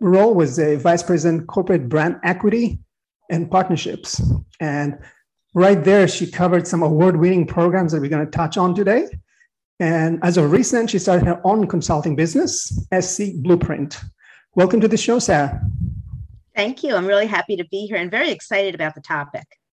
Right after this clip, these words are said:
Speaker 1: No, I think it's, it's something that if people don't get, you know, the, the purpose, they don't have any business around it. You gotta have deeper meaning that's really anchored in meaning. So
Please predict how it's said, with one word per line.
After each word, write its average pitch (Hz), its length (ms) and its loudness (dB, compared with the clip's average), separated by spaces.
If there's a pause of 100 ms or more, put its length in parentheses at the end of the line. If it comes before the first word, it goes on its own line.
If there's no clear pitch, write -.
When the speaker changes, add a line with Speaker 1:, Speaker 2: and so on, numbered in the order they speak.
(460)
Speaker 1:
No, 185 120 4
I 180 100 6
think 202 220 0
it's, - 180 -2
it's 180 260 0
something 202 380 2
that 151 320 -2 (420)
if 185 120 -2
people 180 180 2
don't 175 280 4
get, 180 300 2
you 180 140 2
know, 147 220 2
the, 143 220 -2 (200)
the 170 120 -2
purpose, 185 920 2
they 156 120 -2
don't 160 180 2
have 156 360 -2
any 165 240 2
business 151 480 0
around 139 360 -2
it. - 160 -12
You 151 100 -4
gotta 160 180 4
have 139 260 2
deeper 196 280 2
meaning 170 400 4
that's - 580 -8
really 190 260 4
anchored 170 340 2
in 139 160 2
meaning. 151 380 0 (720)
So 165 580 2